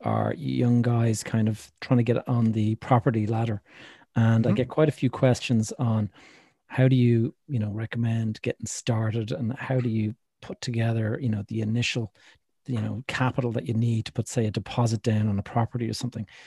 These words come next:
Speaker 1: And you've kind of described exactly that experience in yourself that you, you know, basically working day and night, you know, on a separate kind of, um,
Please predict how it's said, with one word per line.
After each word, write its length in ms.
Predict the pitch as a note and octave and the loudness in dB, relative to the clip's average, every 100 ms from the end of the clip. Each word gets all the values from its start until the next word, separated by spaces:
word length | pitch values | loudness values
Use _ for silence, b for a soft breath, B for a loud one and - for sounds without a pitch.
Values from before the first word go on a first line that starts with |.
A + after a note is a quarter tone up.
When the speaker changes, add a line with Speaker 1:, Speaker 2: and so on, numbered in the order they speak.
| B B | B B
Speaker 1:
And 120 | A#2+ | 4
you've 180 | C3+ C#3+ | 6 6
kind 180 | - C3+ | 6 4
of 80 | A2+ | 4
described 580 | A#2 - B2 B2 A#2 A2 | -4 -4 2 2 2 0
exactly 480 | - A#2+ A2+ A2+ | -2 -4 -4 -4
that 200 | G#2+ G#2+ | -4 -4
experience 580 | G2+ - - A2+ A2+ G#2+ | -6 -10 -2 0 2 0
in 80 | A2 | -4
yourself 640 | G#2 - A#2 A2 - - - | -6 -6 -4 -6 -10 -18 -10
that 240 | A#2 - | -8 -8
you, 220 | G#2+ G#2 A2+ | -8 -10 -8
you 100 | B2 | -8
know, 140 | G2 - b b b | -8 -12 b b b
basically 540 | A#2+ A#2 B2 A#2+ A2 - - | -2 -2 -2 -4 -4 -6 -4
working 440 | B2+ A#2 A2+ A2 _ | -2 0 0 -2 _
day 180 | - B2 | 0 2
and 140 | A#2 A2+ | 4 2
night, 240 | A2+ A2 _ - | 0 -2 _ -4
you 80 | A2+ | -2
know, 160 | A2 - | -2 -2
on 120 | A2+ | -2
a 40 | |
separate 460 | - - B2 - A#2+ | -2 0 0 0 -6
kind 260 | A2+ G#2+ | -2 -2
of, 160 | G2 G2+ | -2 -6
um, 240 | G2+ G2 | -6 -8